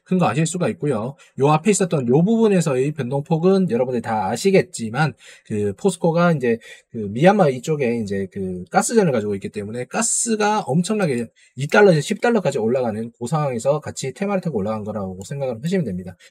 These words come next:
이 회사 역시도 뭐 가치가 상당히 높기 때문에 뭐 변동폭은 있겠지만 어쨌든 그런 부분에 대한 고려는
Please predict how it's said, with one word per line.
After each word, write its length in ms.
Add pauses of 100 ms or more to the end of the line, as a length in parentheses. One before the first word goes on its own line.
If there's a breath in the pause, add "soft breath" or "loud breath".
(120)
이 60
회사 200
역시도 340
뭐 320
가치가 480
상당히 300
높기 260
때문에 460 (260 loud breath)
뭐 80
변동폭은 480
있겠지만 460
어쨌든 600
그런 220
부분에 280
대한 400
고려는 500